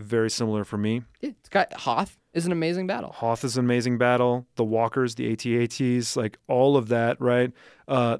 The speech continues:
Speaker 1: the, uh, having to cut open the,
Speaker 2: Oh, the
Speaker 1: you know,
Speaker 2: Tauntaun.
Speaker 1: the Tauntaun to stay warm.
Speaker 2: Yeah.
Speaker 1: I mean, all of that stuff, it was just kinda, like, nice and gritty, plus then exploring other planets. I think in, in this one, it was really great because in s-, episode four, you did get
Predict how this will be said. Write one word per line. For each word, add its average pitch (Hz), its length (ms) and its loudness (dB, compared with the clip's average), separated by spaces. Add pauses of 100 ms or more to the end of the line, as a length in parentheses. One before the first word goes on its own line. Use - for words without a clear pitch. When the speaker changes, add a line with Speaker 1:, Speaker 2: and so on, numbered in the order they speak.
Speaker 1:
the, 113 480 0 (840)
uh, 123 320 -2
having 131 260 0
to 120 60 -2
cut - 320 -2
open 123 420 0
the, 113 480 -2
Speaker 2:
Oh, 180 220 2
the 175 80 -2
Speaker 1:
you 147 60 2
know, 196 80 6
Speaker 2:
Tauntaun. 165 420 0
Speaker 1:
the 139 80 0
Tauntaun 139 520 2
to 117 60 -6
stay - 220 2
warm. 135 560 4
Speaker 2:
Yeah. 117 360 -2
Speaker 1:
I 160 80 2
mean, 165 200 4
all 208 320 6
of 180 140 4
that 175 180 6
stuff, 151 340 6
it 147 60 6
was 143 160 4
just 156 180 0
kinda, 147 200 0
like, 117 200 2
nice 127 260 0
and 120 140 -2
gritty, 139 340 4
plus 147 480 0
then 135 200 2
exploring 131 440 0
other 117 120 2
planets. 120 560 -2 (260)
I 156 80 2
think 196 160 4
in, 175 200 4
in 147 220 2
this 180 240 4
one, 170 200 6
it - 80 0
was 120 160 -2
really 151 220 2
great 131 320 2
because 123 340 -2
in 123 220 0
s-, - 140 -10
episode 156 380 0
four, 196 280 4
you 151 180 0
did 190 320 0
get 165 260 4